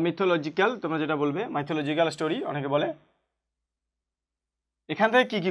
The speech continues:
করবে দেখো, এখান থেকে একটা প্রশ্ন করবে যেটা কত হলো? পনেরো। এবার আমি ষোলোর দাগ দিচ্ছি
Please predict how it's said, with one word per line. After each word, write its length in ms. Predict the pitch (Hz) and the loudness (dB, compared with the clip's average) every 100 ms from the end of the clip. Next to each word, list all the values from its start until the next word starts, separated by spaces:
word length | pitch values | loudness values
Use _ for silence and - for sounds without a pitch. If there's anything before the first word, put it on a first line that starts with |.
| 147 | 0
করবে 180 | 127 120 | 2 2
দেখো, 160 | 110 107 - _ _ _ _ _ _ _ _ - | 0 -4 -20 _ _ _ _ _ _ _ _ -4
এখান 160 | 147 226 | 4 4
থেকে 120 | 233 226 | 6 2
একটা 120 | 226 208 | 2 0
প্রশ্ন 200 | 160 165 147 | 0 0 -2
করবে 160 | 160 196 180 | 2 2 8
যেটা 160 | 196 294 - _ _ _ _ _ _ _ _ _ _ - | 10 8 4 _ _ _ _ _ _ _ _ _ _ 0
কত 120 | 151 202 | 4 6
হলো? 120 | 220 226 | 6 6
পনেরো। 240 | 165 160 131 123 | 2 0 -2 0
এবার 120 | 156 165 | 2 2
আমি 100 | 160 151 | -2 0
ষোলোর 200 | 175 147 | 0 4
দাগ 100 | 139 127 | 4 4
দিচ্ছি 260 | 113 - | -8 -10